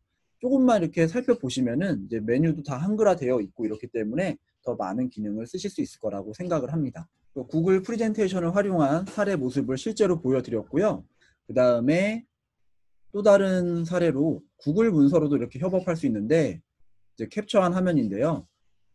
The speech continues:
수학여행 일정을 짜는 프로젝트 학습이었는데 학생들이 모든별로 제가 이렇게 구글 문서에다가 내용을 만들어서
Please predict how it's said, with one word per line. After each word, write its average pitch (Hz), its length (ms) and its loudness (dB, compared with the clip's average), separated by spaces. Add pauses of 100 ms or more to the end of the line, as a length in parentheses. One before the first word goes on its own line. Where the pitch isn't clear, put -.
(200)
수학여행 233 640 2
일정을 143 440 2
짜는 151 280 2
프로젝트 196 380 -4
학습이었는데 139 920 -2
학생들이 175 500 0
모든별로 135 760 2
제가 107 240 -4
이렇게 104 520 -6 (600)
구글 139 420 4
문서에다가 127 800 0 (240)
내용을 135 300 4
만들어서 117 640 0